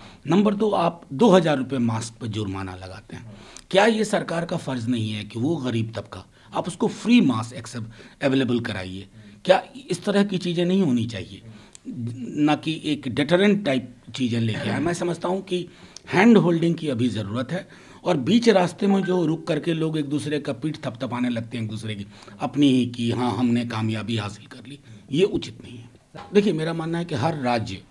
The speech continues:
अपने अपने चैलेंजेस को देख रहा है, उसके अनुसार एक्ट कर रहा है। ये तय होना चाहिए कि आपको जो बेस्ट लगता है आप करें, क्योंकि जो कहर है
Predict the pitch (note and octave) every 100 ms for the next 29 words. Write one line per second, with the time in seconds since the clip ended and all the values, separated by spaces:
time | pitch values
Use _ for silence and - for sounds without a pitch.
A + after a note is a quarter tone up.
0 | _ - A#2 B2+ D3 B2+ A#2 A2+ A2+ A2+
1 | - _ _ - - A#2 A#2 A#2 A2+ -
2 | G2 G2+ A2+ A2 B2+ - - - - -
3 | F#3 F3 G#3 D#3+ B2+ A#2+ A2 G#2 G2+ -
4 | G#2 F#2 F#2+ F2+ - _ - - _ -
5 | B2+ A3+ - E3 C#3 C3 A#2+ A#2+ G#2 A#2
6 | F#3 - - - - - E3+ F#3 G3 -
7 | - - D#3 E3+ - A#3 E3 E3+ A#2+ D3+
8 | - A2+ - - G2 F#2 - A#2+ A#2 -
9 | B2 D3+ - D3 B2 C#3+ B2 C3 - B2
10 | F#3 C3+ A2